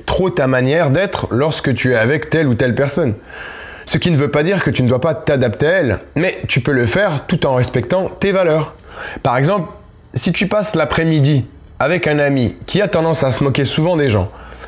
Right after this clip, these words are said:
ben, tu peux le laisser faire, euh, si tu veux pas créer d'animosité, mais ne participe pas à ça. C'est pas ton mode de fonctionnement. L'idée, c'est d'éviter que les gens déteignent trop sur toi. Sinon, bah, on ne verra plus quelle est ta vraie personnalité.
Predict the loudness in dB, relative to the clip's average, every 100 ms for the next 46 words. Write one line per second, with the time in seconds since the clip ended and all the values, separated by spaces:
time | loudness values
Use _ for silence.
0 | -20 -20 -2 0 2 0 0 0 2 2
1 | 2 0 2 2 2 2 2 2 0 -2
2 | -4 0 2 2 0 0 0 2 2 2
3 | 2 2 0 0 -2 -2 -4 -8 -2 0
4 | 0 0 0 0 0 0 0 0 -2 -4
5 | -16 -20 -20 -20 -14 -4 -2 0 0 0
6 | 2 0 0 0 0 0 -4 -8 -20 -20
7 | -18 -10 -6 -2 0 2 2 2 2 2
8 | 2 2 0 -2 -6 -2 2 2 2 2
9 | 2 2 2 2 0 0 0 0 0 -2
10 | 0 -2 -2 -6 -2 0 0 -2 -2 0
11 | 2 2 2 2 2 2 2 0 0 0
12 | 2 2 2 2 2 0 0 2 2 2
13 | 2 -2